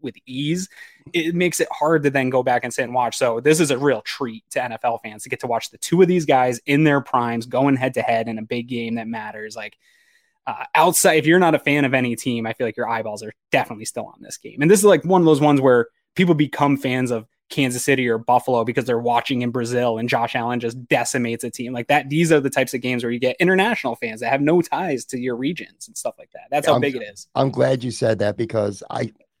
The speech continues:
Speaker 2: I think that from time to time. I watch the Saints,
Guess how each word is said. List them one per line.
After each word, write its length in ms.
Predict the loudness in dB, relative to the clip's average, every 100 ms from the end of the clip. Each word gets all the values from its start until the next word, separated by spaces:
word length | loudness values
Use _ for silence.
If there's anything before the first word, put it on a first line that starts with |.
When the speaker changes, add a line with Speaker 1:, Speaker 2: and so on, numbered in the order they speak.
| -16 -6
Speaker 2:
I 120 | 0 2
think 260 | 4 4
that 160 | 2 0
from 160 | -2
time 240 | -2 -2 -4
to 40 |
time. 280 | -4 -4 0
I 40 |
watch 320 | 2 2 2 -4
the 100 | -10
Saints, 500 | -4 -2 -2 -6